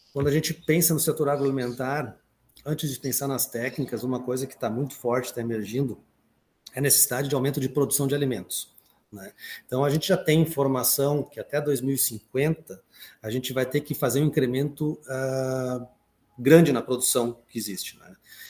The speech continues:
E o desafio é esse: como produzir mais na mesma área, porque o planeta é finito, a nossa área de, de produção é finita. Então, como a gente vai resolver isso? A biotecnologia traz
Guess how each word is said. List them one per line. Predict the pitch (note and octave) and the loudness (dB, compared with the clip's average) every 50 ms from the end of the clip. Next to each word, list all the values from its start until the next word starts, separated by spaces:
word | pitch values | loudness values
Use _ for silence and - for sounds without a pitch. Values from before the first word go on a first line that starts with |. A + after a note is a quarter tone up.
| - - | -6 -2
E | B2+ | 0
o | B2+ | 2
desafio | A#2+ B2 D3 C3+ - - F3+ A3 | 4 4 4 2 4 4 6 6
é | A3 E3 | 6 6
esse: | C3 A#2+ A2+ - - | 4 4 2 0 -2
como | - - C3+ E3 F#3+ F#3+ | -2 0 0 2 2 4
produzir | G3 F#3 F3 D3+ D#3+ C3+ A#2 B2+ C#3 C3+ A#2 | 4 4 4 4 2 0 2 2 2 2 2
mais | A2 A2 A2+ A2+ A2+ A2+ A2+ C3 G3+ A3+ - - - - - - - _ _ _ _ _ _ _ _ _ _ _ _ _ _ _ _ _ | 2 -2 -2 -2 -2 -2 0 -2 -2 0 0 0 0 0 -2 -6 -14 _ _ _ _ _ _ _ _ _ _ _ _ _ _ _ _ _
na | - D#3 E3+ | -2 0 2
mesma | E3+ F3 F3 G3 G#3+ G3+ | 2 2 2 2 0 0
área, | F3+ F#3 F#3+ F3 A#2+ - - - _ | 2 2 0 0 -2 -6 -10 -16 _
porque | - - - | -10 -8 -6
o | D3 | -2
planeta | - D#3+ C#3+ D3 C#3+ - D3+ | 0 0 0 0 -2 -2 -6
é | |
finito, | - - G#3 D#3+ D#3+ F3+ E3 - A2 G#2+ - | -4 -2 0 0 0 0 -2 -4 -8 -8 -6
a | A#2 A#2 | -8 -6
nossa | A2+ A#2+ B2+ B2 - C#3 | -6 -4 -2 -2 -2 -2
área | A2+ A2 A2 B2 C#3 D#3+ D#3 | -2 -2 -2 -2 0 0 -2
de, | B2+ A#2 A#2+ A2 | -2 -4 -6 -6
de | G#2 G#2+ A2 G#2 - _ | -8 -10 -14 -16 -14 _
produção | - B2 - - - - A2+ A2 | -6 -6 -4 -4 -4 -4 -4 -6
é | A#2+ | -6
finita. | A#2+ - F3 D#3+ C3+ B2+ B2 - - _ _ - - - - - _ | -4 -2 0 0 0 0 -2 -6 -12 _ _ -20 -18 -18 -18 -20 _
Então, | _ C#3+ D3+ | _ -6 -4
como | - G#3 G3 | -2 0 2
a | G3 | 2
gente | E3+ F3+ E3+ E3+ D#3 | 2 2 2 2 2
vai | D#3+ D#3 D3 | 2 4 4
resolver | D3 D3+ C3 C#3 D#3 D3 C3 C#3 D3+ | 4 4 4 6 4 6 6 6 4
isso? | C#3 C3 B2+ B2+ B2+ - - | 4 4 4 2 0 -2 -4
A | - | -4
biotecnologia | A#2+ C#3 C#3 - D3+ C#3+ D#3 C#3+ C3+ A#2 A2 C3 D#3+ D#3+ | -4 -4 -2 -2 -2 -2 0 0 2 2 2 2 2 2
traz | D#3+ D#3+ - D#3+ D#3+ D3+ E3 E3+ D#3+ - - - - | 0 -2 -2 -2 0 2 2 2 2 0 0 -2 -4